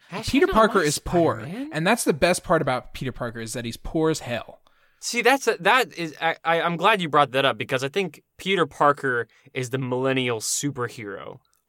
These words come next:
Speaker 1: right?
Speaker 2: He is, yeah.
Speaker 1: Can't, can't afford sh-, bullshit. He's just trying to make some avocado toast, and he's,
Speaker 2: Totally.
Speaker 1: he can't do it. He's taking pictures for the big corporation capitalist boss man,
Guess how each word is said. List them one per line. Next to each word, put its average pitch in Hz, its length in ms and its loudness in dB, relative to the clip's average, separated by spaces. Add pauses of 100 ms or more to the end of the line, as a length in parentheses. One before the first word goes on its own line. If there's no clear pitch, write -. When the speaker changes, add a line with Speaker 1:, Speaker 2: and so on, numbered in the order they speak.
Speaker 1:
right? 262 260 6
Speaker 2:
He 381 60 4
is, 220 340 0
yeah. 240 220 8
Speaker 1:
Can't, 339 360 4
can't 175 300 0
afford 165 640 2 (460)
sh-, - 160 -12
bullshit. 139 840 0 (220)
He's 156 160 -4
just 156 220 -4
trying 156 200 4
to 151 100 2
make 151 200 0
some 151 160 -4
avocado 139 640 4
toast, 123 580 -4 (300)
and 143 140 -4
he's, 143 160 0
Speaker 2:
Totally. 220 240 2
Speaker 1:
he 139 60 -6
can't 147 360 0
do 147 200 0
it. - 160 -6 (200)
He's 143 180 -2
taking 160 320 -2
pictures 156 520 -4 (180)
for 151 180 -2
the 143 120 2
big 147 320 -2
corporation 151 720 0
capitalist 147 680 -2
boss 156 380 4
man, 104 300 -4